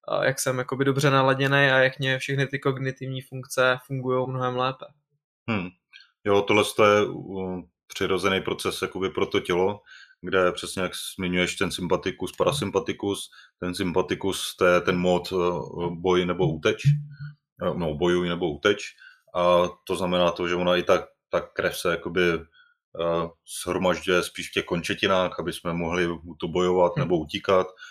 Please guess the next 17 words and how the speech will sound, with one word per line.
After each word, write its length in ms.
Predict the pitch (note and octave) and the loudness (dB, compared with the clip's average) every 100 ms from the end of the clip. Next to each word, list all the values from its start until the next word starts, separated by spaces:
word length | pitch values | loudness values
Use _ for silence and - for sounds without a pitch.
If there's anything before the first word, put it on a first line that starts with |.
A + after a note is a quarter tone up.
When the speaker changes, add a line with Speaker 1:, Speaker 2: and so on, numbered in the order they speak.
| - _ - | -20 _ -2
Speaker 2:
Eh, 340 | F2 E2+ E2+ | 2 2 0
je 60 | E2+ | -2
tam 300 | F2+ E2 F2+ | -2 -2 -6
zbystřený 500 | F2+ - - F2+ F2 | -6 -6 -4 -2 0
to 100 | F2 | 0
myšlení 540 | E2+ - G2 F#2+ F#2 F2+ _ _ _ - | 0 0 0 0 -4 -8 _ _ _ -2
a 300 | F2 E2 E2+ E2+ - | 2 4 4 0 -2
tady 140 | E2+ | -4
ty 180 | E2 F2+ | 0 -2
vlastně 480 | E2+ E2 - E2+ E2+ | -2 -4 -2 -4 -4
kognitivní 520 | - E2+ F2+ F2 F2+ | -10 -4 -4 -4 -6
funkce. 460 | E2 E2 D2+ G2+ G#2 - _ _ _ _ _ _ _ D#2+ | -6 -10 -2 0 0 -4 _ _ _ _ _ _ _ -6
Takže 260 | F2+ E2+ F2+ | -4 -2 -2
přesně 340 | - E2+ F#2+ | -2 -4 -2
jakoby 260 | E2+ E2+ F2+ | -2 2 4
já 140 | F2 | 4
to 220 | E2+ F#2 | 4 0